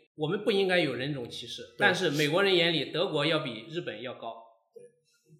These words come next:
Speaker 2: 是。
Speaker 1: 因为希特勒的执-，这个执政的时期，他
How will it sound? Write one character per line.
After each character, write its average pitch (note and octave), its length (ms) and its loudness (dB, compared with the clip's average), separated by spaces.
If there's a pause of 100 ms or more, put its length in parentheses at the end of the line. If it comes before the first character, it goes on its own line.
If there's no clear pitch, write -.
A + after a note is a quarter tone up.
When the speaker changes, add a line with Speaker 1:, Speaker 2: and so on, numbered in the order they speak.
(140)
Speaker 2:
是。 D3 220 -2 (420)
Speaker 1:
因 A#3+ 160 0
为 B3 120 10
希 A#3 160 4
特 B3+ 160 4
勒 A#3 160 6
的 F3 160 0
执-， - 220 -12 (280)
这 G3 60 -4
个 F3 100 0
执 F#3 180 -8
政 A3 140 2
的 F3 80 2
时 D#3+ 140 -4
期， E3+ 180 -4
他 F#3 340 -4